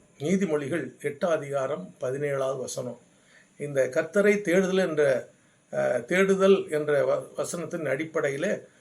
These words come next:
பரிசுத்த வேதாகமத்திலிருந்து கொடுக்கப்பட்ட வசனங்களை உங்கள் முன்பாக வைத்திருக்கிறேன். இதை நன்றாக வாசித்து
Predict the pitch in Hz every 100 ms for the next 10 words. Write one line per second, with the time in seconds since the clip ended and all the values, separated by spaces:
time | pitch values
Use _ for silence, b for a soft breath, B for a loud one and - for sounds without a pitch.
0 | b - 147 175 - 165 151 165 170 160
1 | 156 156 151 147 185 208 151 147 147 143
2 | 139 131 - 151 147 147 240 233 143 139
3 | 135 135 139 127 131 139 139 - 226 208
4 | 139 135 135 139 147 139 131 143 135 135
5 | 123 214 247